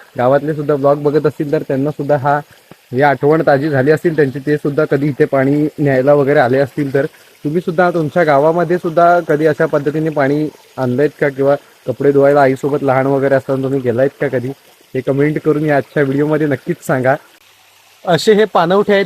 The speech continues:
ते पूर्वजांपासून त्याचा वापर होत आलेला आहे आणि हे खरं तर देवाची देण म्हणावी लागेल की असं पाणी आपल्याला मिळतंय.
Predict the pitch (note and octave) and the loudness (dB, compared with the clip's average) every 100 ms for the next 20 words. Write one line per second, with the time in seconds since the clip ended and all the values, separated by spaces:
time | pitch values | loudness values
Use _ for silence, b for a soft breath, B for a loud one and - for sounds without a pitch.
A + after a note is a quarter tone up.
0 | - G3+ F#3 F3 F#3+ G#3 G3 G#3 - A3 | 0 -2 0 0 0 0 0 -2 0 -4
1 | A3 A3 F#3+ F#3+ G#3 F#3 G3 G#3 G3 G3+ | -2 -4 -4 -2 2 2 2 2 2 2
2 | F3+ E3 E3 F3+ F#3 F#3+ F#3+ F#3+ A3 F3+ | 2 4 2 2 0 2 0 2 2 2
3 | E3+ G3 - G#3+ G#3 G3+ F#3 F#3 F3+ E3 | 4 2 2 2 2 2 2 2 2 0
4 | D#3+ F3 D#3+ G3 F#3 E3+ F3+ - F3+ F#3+ | 0 -2 0 0 0 2 0 0 0 2
5 | E3 D#3+ G3 | 2 2 2